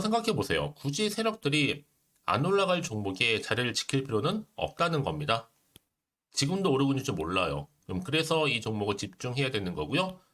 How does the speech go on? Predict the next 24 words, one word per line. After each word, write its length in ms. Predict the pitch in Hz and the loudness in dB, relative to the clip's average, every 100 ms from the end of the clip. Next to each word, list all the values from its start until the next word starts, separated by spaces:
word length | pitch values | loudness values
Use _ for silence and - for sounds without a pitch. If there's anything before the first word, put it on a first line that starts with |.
| _ | _
소리 300 | - 185 190 | -6 -2 2
없이 540 | 175 123 - - 127 123 | 2 2 0 0 2 2
조용히 320 | 107 113 110 | 0 0 -2
털면서 1000 | - 175 170 151 139 165 165 175 175 - - | -2 -2 0 0 2 2 2 2 0 -6 -16
지금 240 | - 101 | -10 -4
올라오고 340 | 90 113 107 92 | 0 2 2 0
있다는 240 | 90 90 | -2 -2
것이죠. 500 | 76 71 - 175 185 _ _ _ _ - | -2 -4 -2 -2 -4 _ _ _ _ -4
근데 200 | 151 160 | 2 2
이것을 340 | 160 170 175 | 2 2 0
더 120 | 151 | 0
오르기 340 | 95 113 147 143 | 2 2 2 0
전에 580 | - 85 120 117 - _ _ _ | 0 0 2 0 -2 _ _ _
지금 300 | - 101 95 | -6 -4 0
빨리 520 | 120 123 151 196 196 _ - | 0 2 2 0 -4 _ -20
사두셔야 400 | - 123 165 156 | -8 -4 0 2
되는 160 | 120 98 | 0 0
겁니다. 580 | 78 76 71 110 180 - | -4 -4 0 0 0 -2
아직 180 | 104 104 | -2 0
아무도 300 | 90 120 185 | 0 0 0
몰라요. 640 | 85 90 107 123 147 151 _ _ _ - | 0 0 2 2 0 -6 _ _ _ -8
시장도 420 | - 196 190 151 | -2 -2 2 0
아직 140 | 113 | 0
모르고요. 680 | 80 85 87 76 73 180 | -2 -2 -2 0 0 0